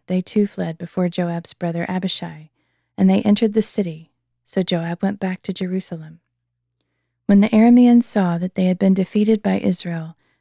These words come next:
they sent messengers to bring more Arameans from beyond the Euphrates, with Shaphat,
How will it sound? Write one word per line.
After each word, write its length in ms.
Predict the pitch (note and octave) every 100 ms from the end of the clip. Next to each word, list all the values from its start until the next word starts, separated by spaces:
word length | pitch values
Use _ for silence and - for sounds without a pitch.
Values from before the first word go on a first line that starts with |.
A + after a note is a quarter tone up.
| -
they 100 | F#3+
sent 300 | - A3 A3+
messengers 640 | G#3+ A3+ B3 A#3 A#3+ A3+
to 100 | -
bring 320 | G3+ G3 G3
more 300 | G3 G3+ A3+
Arameans 760 | - G3 F#3+ F3+ E3+ E3 E3+ -
from 220 | F3+ E3+
beyond 420 | F3 F3+ F#3 G3+
the 60 | G3
Euphrates, 760 | F3+ - E3+ E3 D#3 E3 - _ _ _ _ -
with 140 | F#3+
Shaphat, 720 | - A3 A3 F#3+ F3 - _